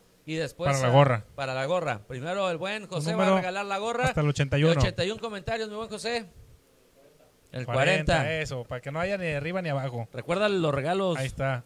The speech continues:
Speaker 2: ahí está la gorra de Cheetah Riders. Y por aquí también, eh, el control, el stick, eh, que es para poner una, es un adaptador del celular, en donde lo pones encima del celular y no tienes que estarte cansando ahí de,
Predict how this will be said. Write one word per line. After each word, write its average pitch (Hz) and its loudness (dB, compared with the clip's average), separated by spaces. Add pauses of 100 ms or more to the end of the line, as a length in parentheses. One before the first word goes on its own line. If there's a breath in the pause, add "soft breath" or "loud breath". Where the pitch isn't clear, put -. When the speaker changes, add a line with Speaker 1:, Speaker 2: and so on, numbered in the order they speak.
Speaker 2:
ahí 135 -2
está 165 2
la 147 2
gorra 214 4
de 165 2
Cheetah 190 -2
Riders. 208 0 (320 soft breath)
Y 175 4
por 170 6
aquí 139 0
también, 160 4
eh, 135 2
el 123 -2
control, 147 8
el 147 6
stick, - 2 (420 soft breath)
eh, 123 10
que 143 2
es - -6 (320)
para 139 4
poner 147 0
una, 190 2 (120)
es 139 0
un 165 -2
adaptador 151 4
del 175 4
celular, 156 6 (320 soft breath)
en 131 0
donde 117 4
lo 113 6
pones 160 4
encima 156 -4
del 160 -4
celular 180 0
y 185 -2
no 151 -2
tienes 165 -2
que - -16
estarte 160 -2
cansando 147 -4
ahí 147 -8
de, 151 -8